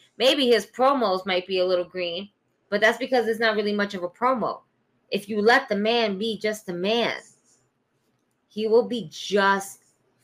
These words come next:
fine. He can take it, and we can, we can expla-, uh,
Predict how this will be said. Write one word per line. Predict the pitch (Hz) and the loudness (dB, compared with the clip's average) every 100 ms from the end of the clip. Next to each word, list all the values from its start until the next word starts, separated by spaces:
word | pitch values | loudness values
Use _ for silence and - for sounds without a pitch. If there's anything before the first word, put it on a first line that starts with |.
| _ _ - | _ _ -2
fine. | 190 208 214 175 104 - _ _ _ _ _ _ _ | 0 2 2 0 -6 -16 _ _ _ _ _ _ _
He | 214 | -8
can | 220 247 208 | -4 -4 0
take | 233 254 254 | 2 4 4
it, | 180 | 2
and | 196 196 | 2 0
we | 262 - | -4 -6
can, | 254 247 226 175 _ _ _ - | -2 0 0 -2 _ _ _ -10
we | 247 | -8
can | - 254 | 0 0
expla-, | 214 233 - - - - 240 262 262 | 2 0 -2 -12 -8 0 2 2 2
uh, | 214 | 2